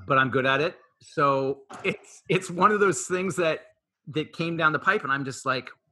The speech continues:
I said, "What did you just say?" And he's like, "I'm gonna fucking kill whatever." And so I took that as to being a threat. I didn't want him any closer to me. So as Jeremy said, I ended up doing the one inch punch that,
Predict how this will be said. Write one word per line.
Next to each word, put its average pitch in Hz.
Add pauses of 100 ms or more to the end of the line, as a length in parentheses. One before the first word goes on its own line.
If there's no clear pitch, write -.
(120)
I 123
said, 113
"What 120
did 190
you 220
just 185
say?" 170
And 165
he's 127
like, 113 (100)
"I'm 139
gonna 143
fucking 131
kill 117
whatever." 113 (320)
And 143
so 147
I 156
took 196
that 165
as 143
to 147
being 131
a 123
threat. 123 (320)
I 123
didn't 151
want 156
him 143
any 139
closer 139
to 120
me. 113
So 123
as 117
Jeremy 143
said, 120
I 117
ended 135
up 117
doing 123
the 117
one 117
inch 123
punch 117
that, 107